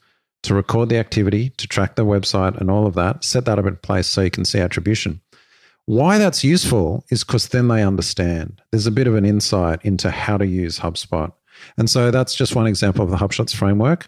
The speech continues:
guiding you through the things to focus on so you can get these big transformative outcomes at the end. Download your copy and you can book in with a call f-, with us to chat through, and we can help you understand your own portal a little bit better. But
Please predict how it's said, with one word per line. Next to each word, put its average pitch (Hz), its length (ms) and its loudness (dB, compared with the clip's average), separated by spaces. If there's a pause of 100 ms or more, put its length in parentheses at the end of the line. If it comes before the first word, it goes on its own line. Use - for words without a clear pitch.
(380)
guiding 117 340 2
you 104 140 4
through 104 440 2
the 107 120 -2
things 113 300 0
to 95 80 -4
focus 101 420 -2
on 92 200 2
so - 180 -2
you 90 160 -2
can 95 180 -2
get 95 200 -2
these 87 220 -2
big 90 260 -2
transformative 85 920 -4
outcomes 80 600 -8
at - 160 -8
the 85 80 -6
end. 78 200 -8 (680)
Download 147 380 2
your 127 80 0
copy 135 600 2
and 117 320 2
you 113 60 0
can 113 180 0
book 117 180 0
in 110 100 2
with 104 140 2
a 98 40 -6
call 107 420 2
f-, - 320 -6
with 101 180 -2
us 95 240 -2
to - 120 -10
chat 110 300 -2
through, 127 440 2
and 101 180 2
we 98 120 2
can 95 140 -2
help 92 240 0
you 92 220 0
understand 87 640 -2
your 87 140 -2
own 87 160 -2
portal 82 360 -4
a 87 120 -10
little 82 160 -4
bit 90 180 -6
better. 85 260 -2
But 82 260 -4